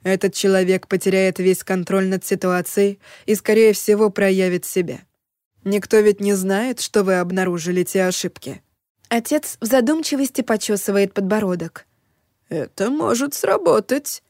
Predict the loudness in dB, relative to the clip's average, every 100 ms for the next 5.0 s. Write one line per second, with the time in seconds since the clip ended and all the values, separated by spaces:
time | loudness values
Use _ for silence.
0 | _ _ _ -4 0 2 2 2 0 -2
1 | -2 -2 -2 -2 -2 0 0 -2 -2 0
2 | 0 0 -4 -4 -4 -4 -4 -4 0 0
3 | 0 -4 -8 -10 -8 -10 -14 _ _ _
4 | _ _ -2 0 0 -4 -2 -4 -4 -6